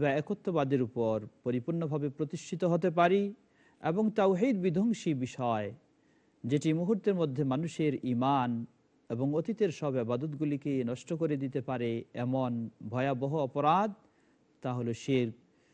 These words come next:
তা থেকে যেন আমরা বিরত থাকতে পারি, সেই শিরক থেকে যেন আমরা বাঁচতে পারি। আসুন আমরা সেই লক্ষ্যেই তাওহীদের বিষয়গুলি সুন্দরভাবে মনোযোগ সহকারে শুনে সেগুলি উপলব্ধি করার চেষ্টা করি।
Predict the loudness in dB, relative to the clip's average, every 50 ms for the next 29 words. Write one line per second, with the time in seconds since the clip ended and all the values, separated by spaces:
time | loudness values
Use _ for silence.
0 | _ -6 -4 -4 -4 -4 -4 -4 -4 -4 -4 -4 -4 -4 -4 -4 -4 -2 -4 -4
1 | -4 -4 -4 -4 -4 -4 -4 -6 -8 -8 -8 -4 -2 0 2 4 4 6 6 4
2 | 4 2 -2 -10 -20 _ _ _ -10 -4 -2 -2 -2 2 4 6 6 4 4 0
3 | -2 -2 -2 0 -2 -2 -2 -2 -2 -2 -2 -4 -4 -4 -4 -6 -6 -8 -8 -10
4 | -6 -4 -2 -2 -2 -2 -2 -4 -6 -8 -12 _ _ _ _ _ -8 -6 -6 -4
5 | -4 -2 -2 -2 -2 -4 -4 -4 -4 -4 -4 -2 -2 -2 -2 -2 0 2 2 2
6 | 2 -2 -4 -10 -18 _ _ _ -2 0 2 2 2 2 0 0 2 0 0 0
7 | -2 0 0 -2 0 0 0 2 2 2 2 0 -2 -4 -10 -16 _ _ _ _
8 | _ -8 -4 -2 0 0 0 0 0 -2 -4 -2 0 0 0 0 -2 -4 -8 _
9 | _ _ _ _ _ _ _ _ _ _ _ _ _ -6 -2 0 0 0 2 2
10 | 0 0 0 0 2 2 2 4 4 6 6 6 6 4 2 0 -4 -10 -20 -20
11 | -12 -6 -4 -2 0 2 2 2 0 -2 -2 -4 -4 -2 -2 -2 -2 -4 -6 -6
12 | -6 -6 -6 -6 -6 -8 -8 -6 -6 -6 -6 -6 -6 -10 -10 -8 -8 -8 -6 -4
13 | -2 -2 -2 -2